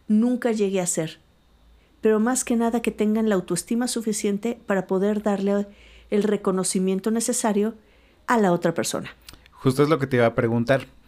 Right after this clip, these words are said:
Speaker 2: No depende, eh, de, de eso, de mi autoestima.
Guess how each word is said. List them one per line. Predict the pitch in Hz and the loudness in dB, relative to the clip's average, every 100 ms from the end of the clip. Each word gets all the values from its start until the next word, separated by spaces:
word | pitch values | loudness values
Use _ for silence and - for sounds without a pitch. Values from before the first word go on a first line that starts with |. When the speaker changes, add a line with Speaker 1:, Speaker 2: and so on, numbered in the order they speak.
| - - - - | -20 -20 -14 0
Speaker 2:
No | 131 139 | 4 6
depende, | 175 - 160 165 170 175 - _ _ - - | 4 2 0 2 0 0 -4 _ _ -14 -4
eh, | 117 110 110 107 104 101 101 98 - - - - | 0 0 0 0 -2 -2 -4 -6 -14 -20 -20 -18
de, | 110 113 110 | -6 -6 -6
de | 113 120 | -2 2
eso, | 160 - 117 | 2 2 0
de | 98 | 2
mi | 101 | 0
autoestima. | 98 95 98 87 - - 170 147 85 | -2 -4 -6 -6 -8 -4 0 0 -2